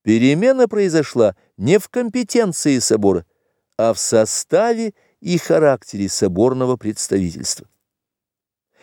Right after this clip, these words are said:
Теперь правительству приходилось иметь дело не с должностными своими агентами,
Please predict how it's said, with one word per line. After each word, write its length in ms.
Теперь 400
правительству 720
приходилось 580
иметь 240
дело 320
не 200
с 80
должностными 880
своими 480
агентами, 680